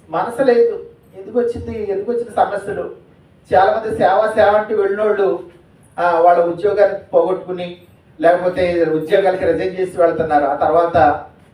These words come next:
"అమ్మా, లేకపోతే ఇదిగో సంఘాన్ని డెవలప్ చేద్దాం, ఏదైనా ఇవ్వండి" అంటే కనుక, ఎందుకు వచ్చిన బాధ ఇది? లేకపోతే మళ్ళీ సంఘాన్ని, ఆ, లేకపోతే అడగటం ఇది సిగ్గుగా ఉంది, నామోషిగా ఉంది. దీనికన్నా మనం గౌరవంగా ఏదైనా చేసుకుంటే బెస్ట్ కదా.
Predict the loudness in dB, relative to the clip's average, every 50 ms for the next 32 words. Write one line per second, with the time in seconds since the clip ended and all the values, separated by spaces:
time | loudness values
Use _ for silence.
0 | _ _ -12 -6 0 2 2 4 2 2 0 -2 -6 -8 -6 -4 -4 -4 -4 -2
1 | -2 -4 -2 -2 -4 -4 -4 -2 0 0 2 2 2 -2 0 0 0 0 0 0
2 | -2 -4 -4 -4 -2 -2 -2 -2 -4 -4 -4 -4 -4 -4 -4 -4 -2 0 0 0
3 | 0 0 0 0 -2 -2 -8 -14 -20 _ _ _ _ _ _ -18 -14 -12 -4 -4
4 | -4 -4 -4 -8 -4 0 2 4 4 4 2 0 -4 -6 -6 -8 -10 -8 0 2
5 | 2 2 4 2 -2 -4 -4 -4 -2 -2 0 0 -2 -4 -4 -6 -6 -2 -2 -2
6 | -2 -2 -4 -8 -8 -8 -10 -12 -14 -18 _ _ _ _ _ -8 -4 -2 -2 0
7 | 0 0 0 0 0 -2 -2 -2 -2 -4 -4 -6 -8 -8 -8 -8 -10 -10 -12 -12
8 | -14 -18 -18 -10 -4 0 0 2 2 0 0 -2 -2 -4 -4 -6 -8 -8 -10 -12
9 | -10 -8 -8 -8 -10 -12 -14 -16 -16 -18 -20 _ _ _ _ _ _ _ -8 -4
10 | -4 -2 -2 -2 -4 -4 -4 -6 -8 -6 -2 0 2 2 2 0 -2 -4 -6 -6
11 | -4 -4 -4 -6 -8 -8 -10 -12 -10 -10 -6 -6 -6 -6 -6 -10 -12 -12 -12 -12
12 | -14